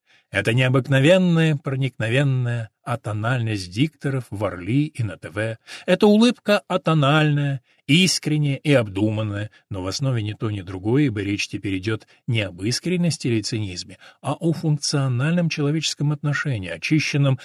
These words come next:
от всякого аспекта характера или психологии,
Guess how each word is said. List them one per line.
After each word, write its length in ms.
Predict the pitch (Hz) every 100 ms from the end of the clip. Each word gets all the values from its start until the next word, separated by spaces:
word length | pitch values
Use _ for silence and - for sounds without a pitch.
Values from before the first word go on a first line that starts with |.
| -
от 180 | - 123
всякого 680 | - - 120 143 151 165 160
аспекта 480 | 135 - 143 - 127
характера 720 | - 101 110 151 - 170 175 - -
или 180 | 160 175
психологии, 840 | - 170 147 165 170 135 92 80